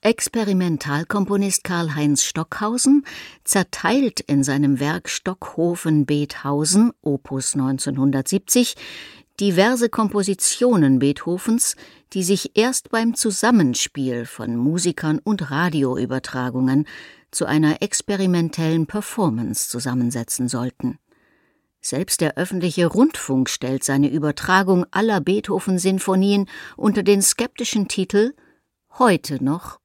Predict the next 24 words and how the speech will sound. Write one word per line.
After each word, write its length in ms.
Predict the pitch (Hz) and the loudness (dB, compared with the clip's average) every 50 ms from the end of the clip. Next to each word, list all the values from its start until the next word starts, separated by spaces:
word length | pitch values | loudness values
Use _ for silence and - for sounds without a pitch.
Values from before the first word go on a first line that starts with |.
| _ - | _ 0
Beethoven“. 800 | 233 220 160 - - - - - 113 - - - 131 143 175 - _ _ _ _ _ _ _ _ _ _ _ _ _ _ _ _ _ _ _ _ _ _ - | 2 2 2 0 -6 -12 -10 -10 -10 -10 -12 -10 -8 -8 -8 -8 _ _ _ _ _ _ _ _ _ _ _ _ _ _ _ _ _ _ _ _ _ _ -2
All 240 | - 233 247 233 196 | 2 4 4 4 4
das 400 | 151 160 151 165 - - - - | 4 0 0 -2 -2 -6 -8 -8
ist 240 | - 156 147 - - | -8 -6 -6 -4 -2
ein 180 | 147 147 151 - | 0 0 0 2
gefundenes 720 | 165 160 - - - 262 240 214 175 151 147 143 139 - | 0 -2 -2 -2 2 2 4 4 4 2 2 2 0 0
Fressen 680 | - - - - 135 139 - - - - 123 131 113 - | -4 -6 -8 -8 -4 -4 -2 -4 -2 -2 -4 -6 -6 -8
für 180 | - - - | -10 -12 -8
die 120 | - 131 123 | -8 -8 -8
Kulturpolitiker 1040 | - - 147 135 - - 185 160 - - 139 131 135 131 - - 131 - 147 139 | -4 -4 -4 -4 -2 -2 -2 -2 -2 -2 -4 -2 -2 -2 -4 -6 -8 -6 -6 -4
der 160 | 131 139 135 | -4 -4 -2
D 140 | 123 143 135 | 0 -2 0
D 120 | 131 139 | 0 -2
R, 320 | - - 127 131 156 165 - _ _ - - - - _ _ _ _ _ | -4 -4 -8 -10 -12 -16 -18 _ _ -20 -20 -20 -20 _ _ _ _ _
die 80 | - - | -14 -10
für 120 | - 131 | -8 -6
sich 200 | 131 170 165 - | -4 -4 -2 0
in 160 | 185 156 - - | 0 0 2 2
Anspruch 480 | 175 208 196 - - - 185 - - | 0 0 0 -2 -2 -2 -2 -2 0
nehmen, 420 | 175 165 170 175 175 170 165 156 143 - - - - - - | 0 2 4 4 4 4 4 2 2 -2 -10 -20 -20 -14 -6
die 80 | - 151 | -6 -6
klassische 560 | - - 185 202 214 - 202 165 - 175 151 | -4 0 0 0 0 0 -2 -2 -2 -2 -2
deutsche 400 | 131 165 160 196 196 - - 175 | 0 0 0 0 0 0 -2 -2
Bildungstradition 1300 | 139 - 180 208 226 202 196 185 170 - - - - 165 151 175 143 - - - 156 160 156 156 156 | -2 0 0 0 0 0 0 0 0 -2 -4 -6 -6 -4 -2 -2 -2 0 -2 -2 0 0 2 2 2